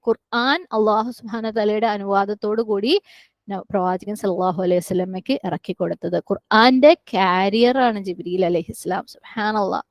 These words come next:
നബി സല്ലല്ലാഹു അലൈഹി വസല്ലമയ്ക്ക് അള്ളാഹുവിന്റെ മെസ്സേജ് അറിയിച്ചു കൊടുത്തത് ജിബ്രീൽ അലൈഹിസ്സലാം ആണ്.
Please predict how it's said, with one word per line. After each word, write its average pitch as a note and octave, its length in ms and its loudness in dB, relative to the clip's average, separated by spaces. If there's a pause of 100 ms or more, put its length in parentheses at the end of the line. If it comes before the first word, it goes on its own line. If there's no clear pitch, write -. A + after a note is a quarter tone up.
(540)
നബി F#3+ 100 -4
സല്ലല്ലാഹു C4 380 8
അലൈഹി B3+ 180 8
വസല്ലമയ്ക്ക് C4+ 480 4
അള്ളാഹുവിന്റെ B3 500 4
മെസ്സേജ് C4+ 600 -2 (100)
അറിയിച്ചു A#3 460 -4
കൊടുത്തത് A#3 480 -2
ജിബ്രീൽ A3 440 -2
അലൈഹിസ്സലാം F3+ 640 -2
ആണ്. D#3+ 200 -10